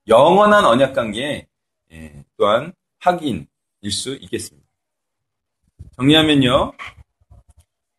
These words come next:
다윗과 요나단의 이 사랑을 보면서 우리는 하나의 영, 하나님의 뜻,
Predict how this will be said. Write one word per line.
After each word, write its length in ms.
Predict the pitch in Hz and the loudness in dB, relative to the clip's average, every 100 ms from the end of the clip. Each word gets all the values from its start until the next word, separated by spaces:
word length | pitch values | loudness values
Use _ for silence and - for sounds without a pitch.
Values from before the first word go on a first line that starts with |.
| _ | _
다윗과 580 | - 139 143 170 160 135 | -2 0 2 2 4 4
요나단의 560 | 131 165 160 151 156 143 | 4 4 4 2 2 0
이 520 | 135 139 120 98 - _ _ _ _ | 2 2 0 -6 -12 _ _ _ _
사랑을 420 | - 190 196 196 | -2 2 4 4
보면서 380 | 151 117 104 123 | 2 -2 -4 -6
우리는 440 | 104 117 143 95 76 _ _ _ _ | -6 -6 -6 -8 -14 _ _ _ _
하나의 600 | - 202 208 208 208 131 | -6 0 4 6 4 2
영, 260 | 104 98 - _ | 0 0 -4 _
하나님의 540 | 190 196 196 190 - | 0 0 2 -2 -2
뜻, 320 | 247 208 - | 0 0 0